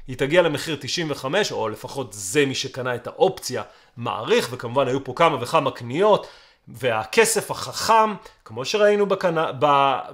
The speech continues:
בביטקוין, גם כאן הכסף החכם מעריך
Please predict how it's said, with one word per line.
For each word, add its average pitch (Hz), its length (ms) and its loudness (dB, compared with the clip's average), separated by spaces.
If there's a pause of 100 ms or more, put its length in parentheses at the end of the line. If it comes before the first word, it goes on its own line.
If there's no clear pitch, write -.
בביטקוין, 127 1080 0 (420)
גם 208 260 4
כאן 208 280 2
הכסף 220 540 2
החכם 175 500 0
מעריך 147 680 -2